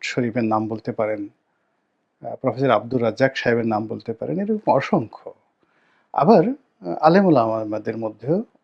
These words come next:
অনেক আলেম ওলামা ছিলেন, আহ, বা এখনও আছেন, যাদেরকে আপনি দাওয়াত করেও কোনো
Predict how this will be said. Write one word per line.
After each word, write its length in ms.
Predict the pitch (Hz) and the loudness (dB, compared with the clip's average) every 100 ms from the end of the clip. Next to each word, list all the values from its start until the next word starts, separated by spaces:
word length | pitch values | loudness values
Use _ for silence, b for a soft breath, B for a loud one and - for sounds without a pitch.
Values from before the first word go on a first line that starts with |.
| _ | _
অনেক 360 | 143 175 190 - | 2 2 2 0
আলেম 320 | - 123 123 127 | -2 0 -2 -4
ওলামা 300 | 110 107 107 | -4 -4 -4
ছিলেন, 440 | - 113 101 151 - _ _ _ _ _ _ _ | -6 -6 -6 -8 -12 _ _ _ _ _ _ _
আহ, 320 | - 110 107 110 | -10 -8 -6 -4
বা 160 | 120 | -2
এখনও 320 | 123 - 185 156 | 0 2 2 4
আছেন, 380 | 107 - 196 240 _ _ _ _ _ - | 2 -2 -4 -6 _ _ _ _ _ -2
যাদেরকে 400 | 135 151 170 175 | 2 4 4 2
আপনি 260 | 151 175 | 2 2
দাওয়াত 480 | 175 127 127 170 190 - | 2 6 8 6 4 0
করেও 380 | 151 127 117 | 0 2 0
কোনো 480 | 165 - 101 117 254 | -4 -6 -4 -2 -2